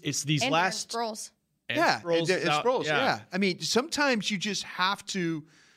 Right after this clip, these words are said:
Speaker 3: sometimes you have to say, okay, do you have to go trade for guys? Do you have to bring guys in? Timmy Jernigan was a guy that was discarded by the Ravens. Obviously, Ajayi was discarded by the, the Dolphins.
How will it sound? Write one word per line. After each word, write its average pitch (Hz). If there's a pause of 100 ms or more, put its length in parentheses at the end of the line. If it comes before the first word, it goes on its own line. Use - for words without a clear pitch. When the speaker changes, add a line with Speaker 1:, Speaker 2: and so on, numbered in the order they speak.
(140)
Speaker 3:
sometimes 214
you 160
have 165
to 180
say, 160
okay, 151 (400)
do 175
you 147
have 165
to 208
go 147
trade 127
for 117
guys? 107
Do 135
you 127
have 156
to 170
bring 127
guys 110
in? 107
Timmy 196
Jernigan 165
was 120
a 123
guy 117
that 107 (320)
was 143
discarded 151
by 131
the 123
Ravens. 110 (260)
Obviously, 165
Ajayi 151
was 127
discarded 160
by 147
the, 135 (320)
the 147
Dolphins. 131